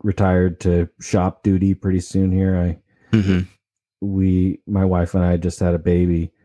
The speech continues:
Speaker 2: Oh,
Speaker 1: And,
Speaker 2: congrats.
Speaker 1: uh, the, the Tundra is not the best family vehicle. I've always kinda liked the Ascent, but that new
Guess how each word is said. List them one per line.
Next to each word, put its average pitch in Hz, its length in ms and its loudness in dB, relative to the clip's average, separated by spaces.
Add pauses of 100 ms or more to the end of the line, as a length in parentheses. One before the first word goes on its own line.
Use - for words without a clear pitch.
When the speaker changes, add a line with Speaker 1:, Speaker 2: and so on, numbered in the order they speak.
(240)
Speaker 2:
Oh, 139 220 0
Speaker 1:
And, 87 80 0
Speaker 2:
congrats. 85 600 2
Speaker 1:
uh, - 40 -20 (560)
the, 90 540 0 (340)
the 98 120 0
Tundra 92 720 0 (1080)
is 90 280 -4
not 90 400 0
the 87 260 -2
best 85 500 -6 (160)
family 87 580 -2 (160)
vehicle. 85 680 -4 (260)
I've 95 120 2
always 110 300 2
kinda 98 240 2
liked 92 320 -2
the 95 140 0
Ascent, 95 540 -2 (600)
but 95 140 -4
that 92 200 -4
new 90 560 2